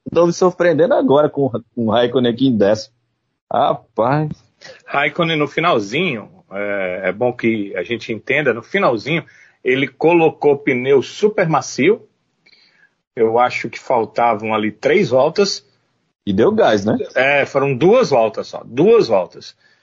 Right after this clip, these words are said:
Speaker 2: E ele foi pra cima e passou o Ricardo. Foram duas voltas voadoras, né? Ele foi lá e passou o Ricardo, conseguindo terminar aí nessa, nessa boa décima primeira,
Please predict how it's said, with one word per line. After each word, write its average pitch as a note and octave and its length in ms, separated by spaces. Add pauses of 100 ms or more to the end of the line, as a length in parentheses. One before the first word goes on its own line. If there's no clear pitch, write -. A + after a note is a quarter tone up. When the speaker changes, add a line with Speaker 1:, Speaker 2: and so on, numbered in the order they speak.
(200)
Speaker 2:
E A#2 100
ele D3 380
foi F3 220
pra F#3+ 140
cima D#3+ 520
e F3+ 60
passou E3+ 560 (640)
o A2 600
Ricardo. C3 400
Foram A2+ 400
duas C#3 460
voltas C#3+ 560
voadoras, D3 640
né? B2 260
Ele - 120
foi - 180
lá A#2 220
e C3 80
passou A#2+ 560 (500)
o A2 60
Ricardo, A#2 580
conseguindo B2+ 920
terminar B2+ 520
aí B2+ 160
nessa, C3 580
nessa A#2 300
boa B2 920
décima D#3 640
primeira, G3+ 640